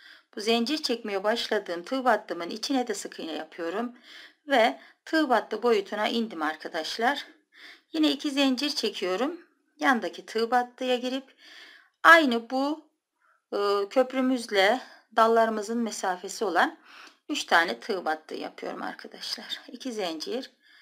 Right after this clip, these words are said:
yandaki tığ battıya, iki zincir, yandaki tığ battıya. Şimdi arkadaşlar aynı gösterdiğim gibi, buradaki gibi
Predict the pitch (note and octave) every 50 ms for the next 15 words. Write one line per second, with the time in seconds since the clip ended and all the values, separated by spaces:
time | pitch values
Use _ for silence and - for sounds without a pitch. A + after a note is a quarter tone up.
0 | - - _ _ _ - - A3 F3+ E3+ - - - A3 - - A#3 A#3 A#3 A#3+
1 | A#3 A#3 A3+ - _ - A#3+ A#3 A#3 A#3 A#3+ A#3+ - _ _ - - - - -
2 | A3+ G3+ - G3 E3+ D#3 D#3 D#3 - C#4+ D#4 - - _ _ _ _ _ _ _
3 | _ _ _ _ _ _ _ _ _ - C4 A#3+ A3+ G3+ F#3 E3 E3 - C4+ A#3+
4 | - - G#3+ F#3 - - - - - _ _ _ - - - - - - - _
5 | _ _ _ _ _ _ _ _ - - - - - - _ - - - D4+ A#3+
6 | - G3+ G3 F#3+ - G3 F3 E3+ - - - C4+ D#4+ F#4 F#4 - - - - -
7 | - _ - - D#4 D#4 C#4 A#3+ A#3 A#3 B3 C4 B3+ B3+ - - C4 B3 B3 A#3
8 | A#3 C4 C4+ B3 A#3 A3 G3 E3+ F3+ F3+ F3 - G3 G#3 G3+ G3+ G3+ G3+ - C4+
9 | A#3 G3+ E3+ - D#3+ G#3+ D#4 G4 -